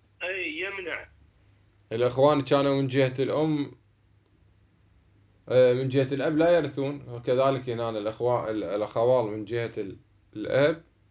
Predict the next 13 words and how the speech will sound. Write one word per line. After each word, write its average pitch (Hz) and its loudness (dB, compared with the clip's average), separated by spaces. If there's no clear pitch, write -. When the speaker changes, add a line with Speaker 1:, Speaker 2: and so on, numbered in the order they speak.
Speaker 2:
لا 117 0
يرثون، 110 -2
مع 120 2
وجود 123 2
الأخوال 120 4
أو 117 0
العمام 120 -2
من 117 -6
جهة 123 2
الأبوين 143 2
ومن 135 0
جهة 147 2
ال-، 156 0